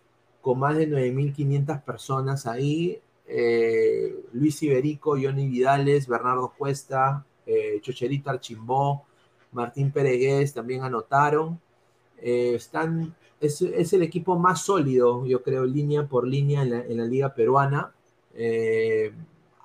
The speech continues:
aparte de Sporting Cristal, yo creo que el único conti-, con, el único conten-,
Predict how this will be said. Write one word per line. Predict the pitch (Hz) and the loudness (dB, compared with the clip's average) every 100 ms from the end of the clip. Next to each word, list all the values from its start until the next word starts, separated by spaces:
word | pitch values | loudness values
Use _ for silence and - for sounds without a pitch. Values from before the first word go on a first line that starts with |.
| - | -4
aparte | 131 170 175 160 | -2 0 0 2
de | 131 | 0
Sporting | - 135 143 139 | -2 -8 -4 -6
Cristal, | 139 117 - 143 156 | -4 -10 -6 -4 -2
yo | 135 | -2
creo | 127 135 131 | 0 -2 -2
que | 120 | -2
el | 120 | 0
único | 143 143 143 | 0 0 0
conti-, | 139 120 123 120 - | -2 -6 -6 -10 -6
con, | 123 117 117 _ _ _ _ _ - | -6 -6 -10 _ _ _ _ _ 0
el | 143 | 6
único | 196 214 202 196 175 147 147 | 6 6 4 6 6 6 4
conten-, | 143 139 135 135 | 0 0 -2 -4